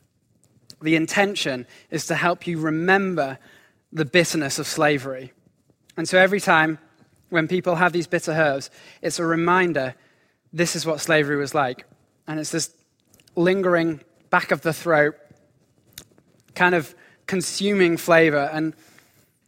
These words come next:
it's important to have that kind of physical, visceral experience of what slavery was like, because cultures generally aren't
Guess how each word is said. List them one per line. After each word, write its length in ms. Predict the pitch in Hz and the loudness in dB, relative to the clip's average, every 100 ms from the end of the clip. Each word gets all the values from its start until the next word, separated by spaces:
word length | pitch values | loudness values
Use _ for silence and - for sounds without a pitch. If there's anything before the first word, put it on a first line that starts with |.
| _ _ _ _ _ - | _ _ _ _ _ -6
it's 180 | 180 190 | -4 -2
important 460 | 170 202 196 185 | 2 2 2 -2
to 80 | 180 | -4
have 160 | 175 170 | -2 -2
that 380 | 170 _ _ _ _ _ _ | -4 _ _ _ _ _ _
kind 160 | - 190 | -6 -4
of 80 | 170 | -2
physical, 560 | - 208 190 180 170 - _ _ | 0 0 2 -2 -2 -6 _ _
visceral 480 | 185 170 208 196 175 | -2 -2 0 0 0
experience 560 | 170 - 220 202 165 156 | 0 2 2 4 2 -4
of 140 | 147 _ | -10 _
what 220 | 185 185 | -2 -2
slavery 460 | - 185 170 156 170 | 0 2 2 2 0
was 180 | 165 156 | -2 0
like, 260 | 180 151 | 0 0
because 280 | 151 170 156 - - - _ _ | -4 -4 -4 -8 -20 -20 _ _
cultures 720 | - 226 247 - 170 170 220 | 2 2 2 0 0 0 -6
generally 560 | 180 202 190 175 156 160 | -2 2 2 2 0 0
aren't 320 | 175 180 | 0 0